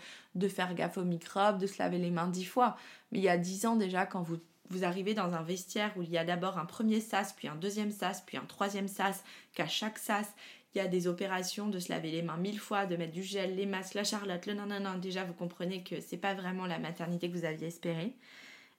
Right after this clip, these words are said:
Et puis, vous allez arriver dans une, euh, dans une réa. Une réa, c'est quoi ? C'est des couveuses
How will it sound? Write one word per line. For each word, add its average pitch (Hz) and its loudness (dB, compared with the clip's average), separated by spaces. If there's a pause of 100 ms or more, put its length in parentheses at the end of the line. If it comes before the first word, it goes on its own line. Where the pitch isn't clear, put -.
Et 175 6
puis, 190 -2
vous 190 4
allez 160 8
arriver 165 6
dans 175 2
une, 156 -4
euh, 156 -4 (540)
dans 175 4
une 175 4
réa. 156 0 (720)
Une 175 2
réa, 165 6
c'est 180 -4
quoi ? 180 6
C'est 202 -2
des 170 2
couveuses 175 -2